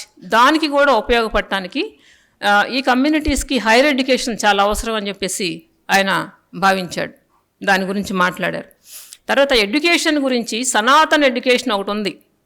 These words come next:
గాంధీజీ, ఆ, రాధాకృష్ణన్, సర్వేపల్లి రాధాకృష్ణన్ చెప్పినటువంటి సనాతన ఎడ్యుకేషన్ ఏమిటి అంటే, ఇది యథాతథవాదం, ఈ సమాజంలో ఉండేటువంటి అసమానతలు,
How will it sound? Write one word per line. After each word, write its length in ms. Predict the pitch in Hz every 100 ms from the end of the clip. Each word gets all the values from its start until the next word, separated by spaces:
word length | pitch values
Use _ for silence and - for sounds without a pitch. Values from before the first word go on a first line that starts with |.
| 214
గాంధీజీ, 720 | 214 240 254 247 247 277 285 _ _ _ -
ఆ, 420 | 190 196 196 196 - _ -
రాధాకృష్ణన్, 720 | 214 220 262 254 214 - 180
సర్వేపల్లి 520 | 170 220 240 254 247 226
రాధాకృష్ణన్ 640 | 208 220 214 196 214 202
చెప్పినటువంటి 540 | 202 208 202 202 202 185
సనాతన 500 | 214 254 330 311 269
ఎడ్యుకేషన్ 480 | 220 214 202 -
ఏమిటి 300 | 196 190 196
అంటే, 400 | 190 185 262 427 _ _ _ _ _ _
ఇది 180 | 240 269
యథాతథవాదం, 840 | 254 220 311 330 294 262 240 196 185 202
ఈ 40 |
సమాజంలో 640 | 226 247 285 294 294 277
ఉండేటువంటి 520 | 262 254 247 247 240
అసమానతలు, 800 | 196 190 277 285 277 277 254 330